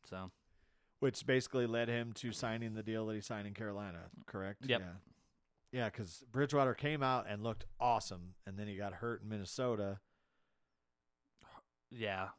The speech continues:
Speaker 2: And then
Speaker 1: Horrifically, was out for, like, two years.
Speaker 2: Yeah, then they, like I said, they brought in Kirk Cousins, so he never really had an opportunity to get his job back, went to New Orleans.
Speaker 1: Uh-uh. Went to the Jets for the preseason.
Speaker 2: Oh, really?
Speaker 1: Mm-hmm.
Speaker 2: Well, I
Speaker 1: And
Speaker 2: don't
Speaker 1: looked
Speaker 2: remember
Speaker 1: good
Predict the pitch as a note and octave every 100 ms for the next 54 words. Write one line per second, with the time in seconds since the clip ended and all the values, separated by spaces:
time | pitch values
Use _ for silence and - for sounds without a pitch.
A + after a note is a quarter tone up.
0 | _ _ A2 G#2 A2 G#2+ G2+ G2+ F#2+ G#2
1 | A#2 A2+ G#2+ G2+ G2+ G2 G2+ G2+ G2 F#2
2 | - - G2+ F#2+ F2+ F2 E2+ A#2 A#2 G2
3 | F#2+ A2+ G#2 G#2 G2 G2 F#2+ - G#2 F#2+
4 | G2+ G2 G2 - G#2+ - A#2+ A#2 G2 F2
5 | - G2 G2 G2+ F#2+ G#2 G2 G#2 G2 G2
6 | - A#2+ G2+ F#2+ F2 G2 F2+ A2+ G#2+ G2
7 | G#2 G2+ - F2 F#2 G2 A2+ A2+ G#2+ G#2
8 | G2 - - - B2 A2 G#2+ G#2 _ _
9 | _ _ _ A2+ - A2 G2 A2 A2 -
10 | A2 G#2 G2 - - G#2+ - G#2 G2 G2+
11 | G2 F#2+ - _ _ _ - E3 G#2+ F#3
12 | G3 F#2 G2+ G#2+ G#2+ F3+ A3 _ - A#2+
13 | A#2+ B2+ A#2 B2 A#2+ A#2 C3+